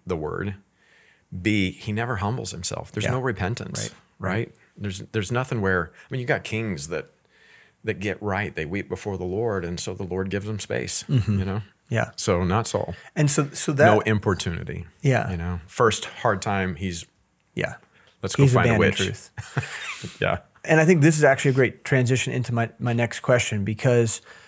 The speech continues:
Speaker 2: um, in, in our world today, obviously, the church has abandoned the truth of Scripture in favor of experientialism and,
Speaker 1: Mm-hmm.
Speaker 2: uh, feeling-based, emotion-based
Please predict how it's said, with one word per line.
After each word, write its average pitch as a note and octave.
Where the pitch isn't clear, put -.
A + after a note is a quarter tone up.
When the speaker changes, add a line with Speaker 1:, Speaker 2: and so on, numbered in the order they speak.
Speaker 2:
um, A#2+
in, D#3+
in D#3
our D3
world D3+
today, C3+
obviously, A#2
the B2+
church C#3
has B2+
abandoned A#2+
the G#2+
truth A#2
of G#2
Scripture A2
in A2+
favor A2+
of G#2+
experientialism G#2
and, G2
Speaker 1:
Mm-hmm. -
Speaker 2:
uh, G2
feeling-based, G#2
emotion-based G#2